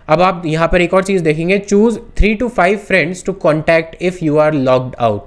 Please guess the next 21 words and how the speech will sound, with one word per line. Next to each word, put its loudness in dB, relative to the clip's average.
इसका -2
मतलब 0
है 2
कई -2
बार 0
आप 0
अपना -4
पासवर्ड -4
भूल 2
जाते 0
हैं, -2
उसको -2
रिकवर 0
नहीं -2
कर 2
पाते, -2
उस 2
केस 2
में 0
आप 0
अपने -2